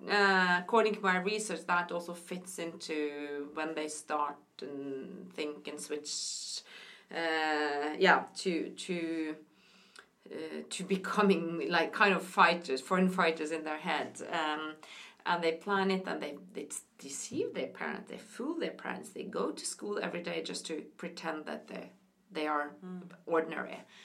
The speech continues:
Speaker 1: And then, then one day they don't come back from school, uh, and then they, uh, are on their way to Syria. And they send an email that same evening, the first evening when they don't come back, and they tell their parents that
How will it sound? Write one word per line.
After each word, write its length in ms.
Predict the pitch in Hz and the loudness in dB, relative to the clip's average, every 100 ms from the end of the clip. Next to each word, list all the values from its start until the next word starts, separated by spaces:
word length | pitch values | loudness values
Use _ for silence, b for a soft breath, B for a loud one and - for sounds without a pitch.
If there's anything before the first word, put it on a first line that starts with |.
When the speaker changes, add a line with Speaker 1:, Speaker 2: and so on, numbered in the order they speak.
| B B B | B B B
Speaker 1:
And 180 | 196 202 | 4 6
then, 220 | 196 196 | 8 8
then 200 | 185 175 | 8 6
one 180 | 170 165 | 4 4
day 260 | 160 147 143 | 6 6 4
they 140 | 147 | 2
don't 200 | 143 143 | 0 -4
come 160 | 139 131 | -6 -2
back 220 | 120 - | -2 -2
from 160 | - - | -8 -12
school, 460 | - 120 - - - | -8 -6 -6 -10 -6
uh, 360 | 165 160 160 - | -6 -4 -4 -4
and 140 | 156 151 | -4 -2
then 280 | 151 139 139 | -2 -2 -4
they, 640 | 147 143 143 143 143 143 - | -4 -2 -2 -2 -2 -6 -4
uh, 340 | 73 69 - - | -2 -2 -4 -4
are 260 | - 76 73 | -2 0 0
on 120 | 71 | -2
their 120 | 71 | -6
way 240 | 69 67 - | -6 -6 -8
to 80 | - | -10
Syria. 480 | - 277 339 - - - B B B B - | -6 -4 -2 -4 -6 -10 B B B B 0
And 160 | 185 | 2
they 80 | 185 | 2
send 280 | 185 226 233 | 0 0 2
an 160 | 214 - | 0 0
email 400 | 220 226 175 156 | 2 4 4 4
that 240 | 185 185 | 2 2
same 400 | - 196 170 170 - | 0 2 2 2 -2
evening, 480 | 208 208 170 135 123 | -2 -2 0 -2 -2
the 80 | |
first 300 | - 247 240 | -4 -4 -2
evening 340 | - 196 165 147 | 0 0 0 -4
when 140 | 139 | -4
they 80 | 143 | -4
don't 200 | 151 151 | -4 -4
come 160 | 160 147 | -8 -6
back, 300 | - - - | -4 -6 -8
and 120 | 156 | -8
they 160 | 160 156 | -4 -6
tell 280 | 151 185 180 | -2 -2 0
their 100 | 127 | -2
parents 320 | - 120 101 | -6 -10 -10
that 280 | - - - | -10 -10 -12